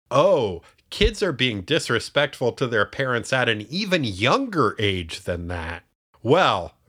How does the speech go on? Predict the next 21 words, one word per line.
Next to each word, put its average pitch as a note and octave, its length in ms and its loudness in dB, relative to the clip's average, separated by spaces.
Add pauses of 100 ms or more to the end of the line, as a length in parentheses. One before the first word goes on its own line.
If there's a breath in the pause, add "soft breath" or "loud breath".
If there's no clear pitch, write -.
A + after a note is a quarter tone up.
we D#3 260 -2
were D3+ 300 2
on F3+ 260 4
the D#3+ 100 2
fence D3 420 0
as B2 200 0
to A2+ 120 2
whether C#3 380 2
or C3+ 40 0
not C#3 280 2
to A#2 180 -2
air C3+ 240 2
this B2+ 260 0
one C3 480 0
animated C3+ 680 0
segment A#2 580 -2
on G2 180 2
the F#2+ 100 -2
Tracey A#2 500 0
Ullman A2 380 -2
Show, E2+ 400 -4